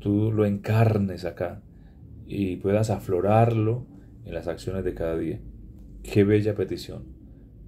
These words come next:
Que usted también pueda pedir eso eh, por su esposo, por su esposa, si tiene alguna dificultad, ¿no? Por sus hijos,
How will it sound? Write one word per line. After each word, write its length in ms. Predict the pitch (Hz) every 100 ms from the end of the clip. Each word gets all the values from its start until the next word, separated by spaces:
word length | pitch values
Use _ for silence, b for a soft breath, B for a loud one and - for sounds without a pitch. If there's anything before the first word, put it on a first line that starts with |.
| -
Que 80 | 95
usted 160 | -
también 260 | 104 104 104
pueda 240 | 107 104
pedir 240 | 98 90 95
eso 380 | 98 104 110 B B B B -
eh, 360 | 92 87 87 82 -
por 240 | 82 82
su 160 | - 85
esposo, 460 | - 90 98 98
por 120 | - 87
su 80 |
esposa, 360 | 82 - 95 90
si 120 | 87
tiene 160 | 85 95
alguna 200 | 107 104
dificultad, 540 | 98 92 90 82 98
¿no? 120 | 101
Por 100 | 107
sus 180 | - 92
hijos, 260 | 101 101